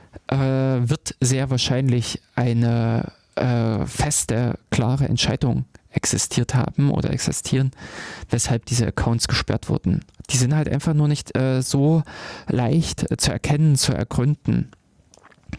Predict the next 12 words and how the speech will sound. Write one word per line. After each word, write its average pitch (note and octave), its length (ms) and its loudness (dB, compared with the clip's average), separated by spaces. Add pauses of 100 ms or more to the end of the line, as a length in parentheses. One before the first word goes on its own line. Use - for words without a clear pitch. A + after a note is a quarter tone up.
(220)
Und A#2+ 160 0
das D#3+ 100 0
sind F3 200 0
eben D3+ 160 0
vier D#3 240 0
solche D#3 280 0
Fragen. - 420 0 (360)
Wie B2 140 2
wollen A#2+ 240 2
wir D#3 80 0
damit B2+ 300 0
umgehen? D#3 540 2